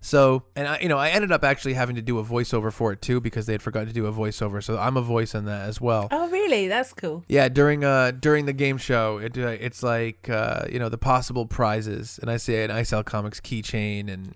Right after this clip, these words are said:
Speaker 1: all that stuff like that. So I did that, and then Project two is something that they actually filmed. I mean, there's been speculation about it on Facebook and on, on Reddit and stuff because Brian and Quinn have both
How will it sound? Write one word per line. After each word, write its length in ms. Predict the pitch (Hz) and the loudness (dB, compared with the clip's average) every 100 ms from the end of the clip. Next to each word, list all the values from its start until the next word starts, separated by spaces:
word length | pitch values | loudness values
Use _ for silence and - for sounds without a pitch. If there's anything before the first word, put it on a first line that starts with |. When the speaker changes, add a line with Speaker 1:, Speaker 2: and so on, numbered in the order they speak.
| - | -10
Speaker 1:
all 120 | 110 | -8
that 80 | 104 | -6
stuff 180 | - 107 | -4 -4
like 120 | 107 | -4
that. 220 | 107 101 - - - - - | -4 -6 -8 -18 -18 -16 -12
So 360 | - 185 175 156 - | 2 6 6 4 0
I 80 | 156 | 2
did 140 | 180 | 6
that, 360 | 165 147 131 - - - _ | 8 8 6 0 -20 -20 _
and 120 | - 170 | 2 4
then 100 | 160 | 4
Project 520 | - 180 156 143 - | 4 4 4 0 0
two 300 | - 254 202 | 0 4 6
is 120 | 147 | 4
something 340 | - 165 156 147 | 2 0 0 -2
that 200 | 135 139 | -4 0
they 160 | 180 | 0
actually 300 | 226 220 180 | 0 -2 -4
filmed. 580 | 143 - 147 147 131 113 | -4 -2 2 4 2 -2
I 80 | 123 | -2
mean, 140 | 147 | 0
there's 140 | 143 135 | 0 0
been 160 | 175 | -2
speculation 600 | 170 - 147 139 131 123 131 | 0 0 2 2 2 0 0
about 260 | 120 117 | 2 2
it 40 | 117 | 2
on 140 | 113 | -2
Facebook 540 | 113 127 123 - 120 120 | -4 -2 -2 0 0 0
and 80 | |
on, 260 | 110 107 101 | -2 -2 -6
on 180 | 120 120 | -8 -2
Reddit 260 | 120 120 117 | 2 2 0
and 100 | 107 | -6
stuff 300 | 120 110 - | -8 -8 -8
because 340 | 127 151 123 | 0 2 2
Brian 800 | 123 - 135 147 151 147 143 143 | -2 -4 2 4 4 2 0 -4
and 340 | 131 123 117 | -6 -8 -8
Quinn 440 | - 147 135 120 117 | -8 -4 -2 -2 -2
have 180 | 117 | -4
both 380 | - 131 127 - | 0 0 0 -4